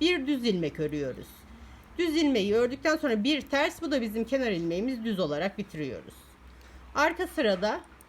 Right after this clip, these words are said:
modelimizin ikinci sırasındayız. Arka yüzdeyiz. Kenar ilmeğinden sonra bir düz, iki ters. Önde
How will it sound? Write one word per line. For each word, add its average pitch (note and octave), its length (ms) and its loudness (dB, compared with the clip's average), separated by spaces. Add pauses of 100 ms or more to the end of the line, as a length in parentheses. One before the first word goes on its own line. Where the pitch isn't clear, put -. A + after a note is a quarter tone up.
(140)
modelimizin B3+ 580 0
ikinci A#3+ 300 -4
sırasındayız. D#4+ 800 0 (920)
Arka C4 320 2
yüzdeyiz. C#3 560 -4 (240)
Kenar E4+ 260 2
ilmeğinden G#3 520 2
sonra F#3 340 -2
bir C4+ 300 2
düz, C#4+ 220 -2 (1300)
iki F4+ 440 0 (420)
ters. G3+ 280 2 (160)
Önde C4+ 440 4